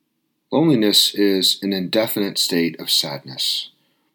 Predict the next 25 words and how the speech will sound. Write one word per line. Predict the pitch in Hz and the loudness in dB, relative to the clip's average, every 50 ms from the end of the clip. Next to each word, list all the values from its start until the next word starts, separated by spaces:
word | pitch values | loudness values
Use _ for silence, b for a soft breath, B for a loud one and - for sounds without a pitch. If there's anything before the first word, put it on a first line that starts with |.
| _ _ _ - | _ _ _ -2
that | - 107 - | -2 -2 -2
feeling | - - 123 131 135 135 120 107 | 0 2 4 4 6 4 4 4
that | 101 98 - - - - | 2 2 0 -2 -2 -2
something | - - 139 143 143 135 104 90 | 0 2 0 0 0 -2 0 0
is | 85 82 80 | 0 0 0
missing, | 82 95 104 - - 80 69 69 _ _ _ _ _ _ _ _ _ _ _ _ _ _ _ _ _ _ - | -2 0 2 2 2 0 -4 -10 _ _ _ _ _ _ _ _ _ _ _ _ _ _ _ _ _ _ -10
that | - - | -6 -2
we | 123 120 | -2 0
have | 117 120 110 104 | 0 0 0 0
nothing | 107 123 135 135 135 117 113 | 2 2 2 2 2 0 2
to | 107 98 | 0 0
do, | - - - - 123 92 73 67 - _ _ _ _ | 2 4 4 6 6 4 2 0 -6 _ _ _ _
nowhere | - 92 104 110 113 113 | -6 -2 0 2 2 2
to | 110 107 | 2 0
go, | - 98 98 101 104 95 82 76 - _ - | 0 0 2 2 2 2 0 -2 -6 _ -4
nobody | 101 110 107 110 107 101 104 98 | -2 -2 0 0 0 0 0 0
to | 95 95 | 0 -2
talk | 85 - 80 78 73 - | -4 -4 -6 -8 -8 -8
to, | - - 80 71 69 69 _ _ _ _ _ _ _ _ _ _ _ _ _ - | -8 -8 -6 -8 -8 -10 _ _ _ _ _ _ _ _ _ _ _ _ _ -8
like | - 90 87 90 - | -6 -6 -6 -2 2
we're | 101 104 101 | 2 4 4
alone | 98 98 104 107 110 110 104 | 4 4 4 4 4 4 4
in | 104 98 | 4 2
the | 98 92 | 2 2
universe. | 87 92 95 87 85 78 76 69 67 - - - - - - | 2 2 2 0 -2 -4 -4 -10 -8 -6 -4 -4 -4 -4 -8